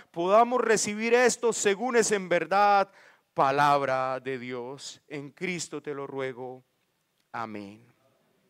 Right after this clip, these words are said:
Hermanos, en días pasados estuve muy inquieto precisamente con el tema de la gratitud, y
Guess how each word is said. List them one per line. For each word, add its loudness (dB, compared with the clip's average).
Hermanos, -4
en 0
días 2
pasados 0
estuve -6
muy -8
inquieto -4
precisamente -4
con -8
el -8
tema -4
de -2
la 0
gratitud, -6
y 0